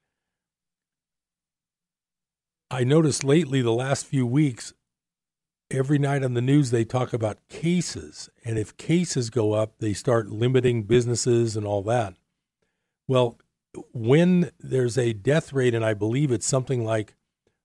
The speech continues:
a ninety-nine point nine nine seven survival rate for people under the age of fifty who actually catch this, and it's amazing that a disease that this is, that's so deadly,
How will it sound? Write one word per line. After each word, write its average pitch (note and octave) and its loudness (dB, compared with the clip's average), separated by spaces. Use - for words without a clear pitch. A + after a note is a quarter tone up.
a G#2+ -6
ninety-nine C3+ 0
point A2+ -4
nine B2 -4
nine A#2+ -6
seven A#2+ -2
survival A2 0
rate G2+ -6
for F#2+ -10
people A2+ -4
under G#2 -6
the G2+ -2
age G#2+ -2
of F2+ -6
fifty G#2+ -2
who A2 0
actually G#2+ -2
catch - -8
this, F#2+ -4
and A2+ -4
it's A2+ -4
amazing C3+ 2
that A#2 2
a G#2 0
disease A#2+ 0
that A2+ -2
this B2+ 0
is, G#2 -4
that's G#2 -6
so A#2+ 2
deadly, A2 -2